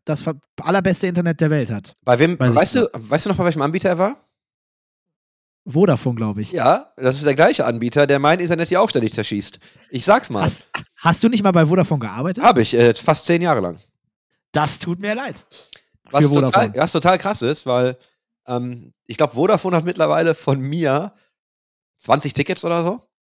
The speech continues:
Speaker 2: Weil ich min-, bin ja mittlerweile
Speaker 1: Äh.
Speaker 2: so, also ich muss ja diese Tickets immer reporten, wenn das Internet wegbricht. Das
Speaker 1: Mhm.
Speaker 2: mach ich dann auch. Dann schicken die auch immer, einen, also nicht immer, dann schicken die manchmal einen Techniker raus.
Speaker 1: Ja.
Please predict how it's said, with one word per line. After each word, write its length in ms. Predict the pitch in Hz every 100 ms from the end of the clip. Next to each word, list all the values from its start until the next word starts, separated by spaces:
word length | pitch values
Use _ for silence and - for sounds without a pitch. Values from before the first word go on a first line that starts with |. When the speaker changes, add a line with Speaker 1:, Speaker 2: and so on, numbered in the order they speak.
| _ _ _ _ _ -
Speaker 2:
Weil 160 | 117
ich 80 | 123
min-, 180 | 127 143
bin 120 | 135 160
ja 80 |
mittlerweile 360 | 160 143 147 135
Speaker 1:
Äh. 40 |
Speaker 2:
so, 140 | 135 147
also 260 | 131 135
ich 80 | 135
muss 180 | 151 170
ja 100 | 160
diese 180 | 139 123
Tickets 280 | 190 151 120
immer 180 | 113
reporten, 420 | 110 - 131 - 127
wenn 100 | 120
das 120 | 127
Internet 360 | 165 104 - _ -
wegbricht. 480 | - 113 160 - _ _ _ _
Das 100 | 131
Speaker 1:
Mhm. 80 | 127
Speaker 2:
mach 80 | 135
ich 60 |
dann 140 | 196 90
auch. 280 | 117 - _ _ _ _ -
Dann 200 | 110 113
schicken 180 | - 156
die 80 | 131
auch 40 |
immer, 100 | 120
einen, 100 | 107 -
also 220 | 110 113 -
nicht 180 | 123 -
immer, 200 | 139 87
dann 100 | 87
schicken 200 | - 120
die 60 |
manchmal 440 | 113 135 190 151 123
einen 80 | 113
Techniker 340 | 151 110 82
raus. 480 | 80 117 - - _ _ _ _
Speaker 1:
Ja. 360 | 110 110 110